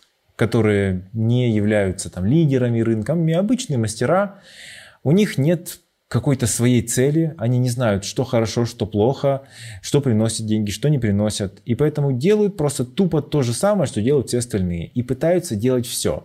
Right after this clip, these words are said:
Например, вы шикарный мастер по бровям, но почему-то вам вдалбливают: «А надо делать и губы, а надо делать и веки, а надо делать и лазерное удаление, все надо делать». И вы, не любя, нехотя, начинаете учиться всем техник.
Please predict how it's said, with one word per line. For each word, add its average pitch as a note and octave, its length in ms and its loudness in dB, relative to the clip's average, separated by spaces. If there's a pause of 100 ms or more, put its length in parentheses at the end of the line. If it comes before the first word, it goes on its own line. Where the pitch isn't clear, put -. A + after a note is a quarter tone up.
(120)
Например, D3 420 4
вы D3+ 120 2
шикарный B2+ 400 0
мастер A2 280 0
по G#2+ 140 -2
бровям, F2+ 520 0 (400)
но G#2+ 140 2
почему-то D#3 560 2
вам G2+ 160 2
вдалбливают: F#2 680 2
«А G#2 100 0
надо G#2+ 240 0
делать G#2 320 0
и A2 40 -2
губы, F2+ 420 -4
а G#2 100 -4
надо G#2 240 -2
делать G#2 400 -2
и - 20 -2
веки, F2+ 460 -2 (340)
а G2 140 0
надо A2 200 2
делать A2 400 0
и A2+ 40 0
лазерное A2 420 0
удаление, G#2 500 0
все A#2+ 360 0
надо G#2+ 220 0
делать». F2 420 -2 (280)
И B2 120 4
вы, D#3+ 140 4
не A#2 200 2
любя, F#2+ 540 0 (320)
нехотя, G#2 720 2
начинаете A2+ 640 -2
учиться G2 440 -2
всем A2 360 -2
техник. F#2+ 420 -4